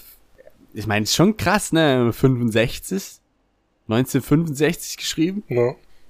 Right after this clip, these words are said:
Speaker 1: Nicht schlecht, Junge.
Speaker 2: Ja.
Speaker 1: Also der hat die noch nicht I Tler genannt, ne? Aber ist ja klar.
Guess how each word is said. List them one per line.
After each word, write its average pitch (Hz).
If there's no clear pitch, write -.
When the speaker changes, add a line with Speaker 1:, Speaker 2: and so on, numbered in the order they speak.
Speaker 1:
Nicht 120
schlecht, -
Junge. 107
Speaker 2:
Ja. 113
Speaker 1:
Also 110
der 113
hat 117
die 123
noch 120
nicht 123
I 117
Tler 120
genannt, 113
ne? 135
Aber 135
ist -
ja 131
klar. 135